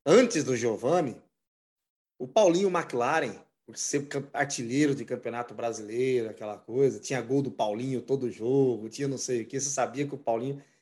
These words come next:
ele era assim, acho que o primeiro cara que a gente falava, "Pô, é o Paulinho, gol do Paulinho, gol do", era só o Paulinho, o Paulinho, só que ele ficou pouco tempo, né, de oitenta e nove até noventa e dois ele foi embora depois,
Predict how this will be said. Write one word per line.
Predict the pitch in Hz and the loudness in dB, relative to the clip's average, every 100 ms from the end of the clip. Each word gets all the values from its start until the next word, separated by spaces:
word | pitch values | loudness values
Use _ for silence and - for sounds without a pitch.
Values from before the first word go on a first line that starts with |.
| _ | _
ele | 131 175 185 | 2 6 8
era | 196 202 | 8 8
assim, | - 180 208 - _ _ - | 4 2 0 -2 _ _ -10
acho | - | -10
que | 220 | -10
o | - - | -10 2
primeiro | 202 190 247 254 175 123 - - _ | 6 10 12 10 6 4 -4 -16 _
cara | - 165 | 4 6
que | 170 | 6
a | 143 | 4
gente | 156 - | 2 -2
falava, | 143 131 135 147 143 | 0 2 2 2 2
"Pô, | 196 180 | 6 8
é | |
o | 196 | 8
Paulinho, | 247 202 202 165 | 8 8 8 8
gol | 180 247 | 6 6
do | |
Paulinho, | - 214 214 190 151 | 4 -2 0 -2 0
gol | 220 | 0
do", | 233 170 147 | 0 -2 -6
era | 170 160 | -10 -10
só | - 196 233 | -8 -6 -4
o | |
Paulinho, | 247 208 170 147 | -2 -2 -2 -2
o | |
Paulinho, | 147 - 156 | 2 2 2
só | 370 | -2
que | 370 | -4
ele | 427 | -6
ficou | - 415 | -8 -6
pouco | 370 370 | -4 -2
tempo, | - 285 277 147 | 4 4 4 2
né, | 175 | 0
de | 143 | 0
oitenta | 143 160 170 | -2 -2 -6
e | 160 | -2
nove | 180 202 180 | 0 2 0
até | 185 | -4
noventa | 190 170 175 | -4 -6 -6
e | |
dois | 160 180 202 | -6 -4 -4
ele | 208 | -6
foi | 240 | -8
embora | 214 208 202 | -2 2 2
depois, | 175 165 202 233 | 0 -4 -4 -4